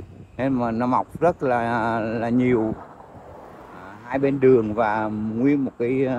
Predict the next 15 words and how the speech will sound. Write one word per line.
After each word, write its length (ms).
cái 100
đồi 280
cỏ 220
hồng 220
luôn. 180
Thì, 220
à, 360
đây 160
là 140
con 220
đường 320
đi 120
vào, 480
à, 320
Trúc 100